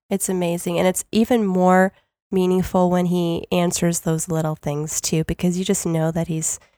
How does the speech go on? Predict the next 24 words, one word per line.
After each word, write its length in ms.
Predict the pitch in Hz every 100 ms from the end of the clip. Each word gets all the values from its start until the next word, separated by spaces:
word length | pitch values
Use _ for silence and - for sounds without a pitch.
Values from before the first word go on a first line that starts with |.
| _
he 80 | 196
cares 440 | - 190 170 160 -
that 380 | 156 156 147
much 300 | 165 165 -
about 360 | 160 156 151 -
you. 240 | 147 151 - - _ _ _
Um, 500 | 175 175 170 165 165 - -
but 160 | 190 180
I 120 | 185
know, 160 | 196 180
like, 320 | 170 165 -
big 180 | 190 180
things, 380 | - 170 160 185
which 180 | 170
you've 120 | 170 -
heard 220 | 160 156
before, 440 | 160 - 160 151
like, 260 | 151 151 -
I 140 | 180
prayed 520 | 175 - 170 151 151 - - _ -
to 140 | 180
be 180 | 185 165
able 200 | 160 160
to 520 | - 170 147 - 175